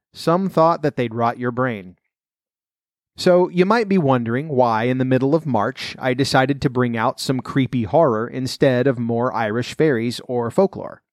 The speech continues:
The main reason is that I've been recently chatting with the folks over at the Lunatics Radio Hour podcast about doing a little collaboration.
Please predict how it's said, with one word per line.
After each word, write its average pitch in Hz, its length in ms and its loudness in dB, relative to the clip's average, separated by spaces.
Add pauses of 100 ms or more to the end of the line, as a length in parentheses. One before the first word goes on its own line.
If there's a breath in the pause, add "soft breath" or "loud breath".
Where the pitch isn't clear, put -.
(1000 soft breath)
The 151 100 2
main 214 260 2
reason 110 380 0
is 139 380 0
that 131 280 2
I've 123 220 -2
been 123 260 -2
recently 131 440 -2
chatting 127 420 2
with 127 180 0
the 123 80 0
folks 120 380 0
over 120 260 0
at 117 200 -4
the 123 80 -4
Lunatics 127 640 -2
Radio 123 400 4
Hour 113 260 0
podcast 120 680 -2
about 123 240 2
doing 139 240 2
a 131 60 0
little 117 260 -2
collaboration. 110 800 -6